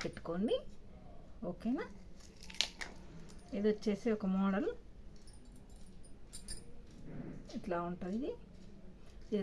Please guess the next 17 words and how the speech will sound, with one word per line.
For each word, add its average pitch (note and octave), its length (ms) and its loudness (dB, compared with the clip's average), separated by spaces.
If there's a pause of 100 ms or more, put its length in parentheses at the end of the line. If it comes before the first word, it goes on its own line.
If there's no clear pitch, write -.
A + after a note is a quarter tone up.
లాకెట్, F#3+ 460 4
సీజెడ్ F#3+ 420 4
లాకెట్. F3 400 2 (1300)
ఇట్లా F#3 240 2
సీజెడ్ F#3+ 420 2
వస్తుంది F3+ 360 0
లాకెట్. F3+ 420 0 (1500)
చాలా F#3+ 380 8
మంచిగా G3 340 4
ఉంటాయి G3 280 4
ఇవి G#3+ 120 8 (120)
గుండ్లండి, G3 520 8 (120)
సేమ్ F#3+ 320 6 (160)
గోల్డ్ F#3+ 320 6 (200)
ఫినిషింగ్ F#3+ 420 4
ఉంటుంది. F#3 340 4 (880)
only G3+ 260 6